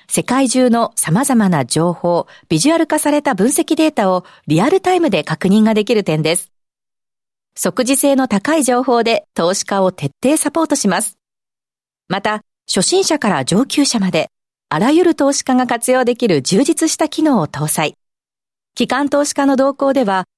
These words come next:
ウォーレン・バフェット氏をはじめ、世界の有名なファンドが売買する銘柄の確認ができます。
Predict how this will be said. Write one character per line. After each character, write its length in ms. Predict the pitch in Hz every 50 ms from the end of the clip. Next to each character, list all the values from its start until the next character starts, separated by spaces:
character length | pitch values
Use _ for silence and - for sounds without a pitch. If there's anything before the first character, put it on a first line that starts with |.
| _ _ -
ウ 60 | 170
ォ 100 | 190 233
ー 40 | 269
レ 100 | 285 285
ン・ 80 | 277
バ 100 | 262 285
フ 60 | 269 269
ェ 60 | -
ッ 20 |
ト 100 | - 220
氏 160 | 196 - 196
を 80 | 175 160
は 120 | 147 170
じ 120 | 156 - 165
め、 220 | 160 165 165 - _ _ _ _ _ _ -
世 160 | - 269 277
界 200 | - 302 277 247
の 120 | 202 170
有 200 | 147 151 190 262
名 160 | 294 330 330
な 120 | 320 330 311
フ 80 | 311
ァ 80 | 302 302
ン 40 | 302
ド 120 | 294 302
が 80 | 285 285
売 200 | 247 294 302 302
買 180 | 277 262 247
す 120 | - - 208
る 80 | 185
銘 180 | 160 160 190 214
柄 200 | 214 220 214 208
の 80 | 214 208
確 240 | - 190 - -
認 160 | 190 190 190 185
が 100 | 185 170
で 80 | 175
き 140 | 165 - 175
ま 120 | 160 170
す。 140 | 185 - -